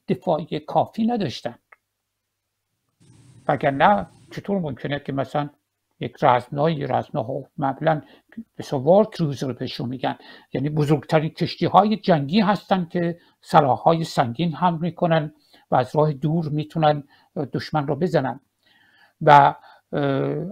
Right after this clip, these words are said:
اگر کسی هم بهشون شلیک کنه، چه از طریق دریا، چه از طریق، طریق خشکی، باید توانایی دفاع از خود داشته باشن.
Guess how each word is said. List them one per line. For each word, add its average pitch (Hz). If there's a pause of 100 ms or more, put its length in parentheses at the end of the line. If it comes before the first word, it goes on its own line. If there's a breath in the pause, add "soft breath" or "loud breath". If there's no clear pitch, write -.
اگر 190
کسی 175
هم 160
بهشون 147
شلیک 127
کنه، 165
چه -
از 151 (160)
طریق 147
دریا، 143
چه -
از -
طریق، 156 (360)
طریق -
خشکی، 208 (220 soft breath)
باید 185 (260)
توانایی 143
دفاع 143
از -
خود 165
داشته -
باشن. -